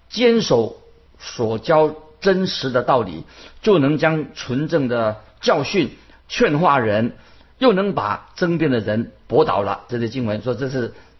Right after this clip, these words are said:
再提到关于担任长老的，他要应该能够做这两件事情。第一，他要能够劝化人，那么就是意思就是说，他能够要用，能圣经的话、神的话来教导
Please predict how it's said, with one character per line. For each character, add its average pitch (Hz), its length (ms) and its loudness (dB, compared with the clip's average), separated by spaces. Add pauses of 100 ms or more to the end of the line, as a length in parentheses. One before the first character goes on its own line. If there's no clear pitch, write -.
(140)
再 151 220 2
提 - 240 -8
到 139 240 2 (100)
关 139 240 2
于 123 60 -4
担 156 180 2
任 139 160 0
长 127 200 2
老 104 160 0
的， 104 200 -2 (300)
他 139 200 -2
要 139 440 2
应 180 160 2
该 160 100 4
能 139 220 2
够 170 340 2
做 147 160 2
这 127 100 -2
两 104 200 -2
件 120 160 -2
事 110 180 -10
情。 110 140 -8 (240)
第 196 220 -2
一， 220 160 -2 (520)
他 170 100 0
要 160 140 4
能 147 120 4
够 156 120 4
劝 147 280 0
化 139 140 2
人， 101 300 -4 (460)
那 131 80 0
么 135 60 0
就 156 120 0
是 131 80 -2
意 175 140 0
思 147 80 -2
就 143 100 -2
是 127 60 -4
说， 123 200 0 (120)
他 170 100 0
能 156 140 2
够 160 120 4
要 160 140 4
用， 151 280 0 (120)
能 160 280 -2
圣 196 340 0
经 185 160 2
的 156 60 2
话、 147 200 0
神 151 240 0
的 175 80 0
话 156 300 0 (340)
来 127 260 2 (320)
教 180 360 4
导 107 340 -2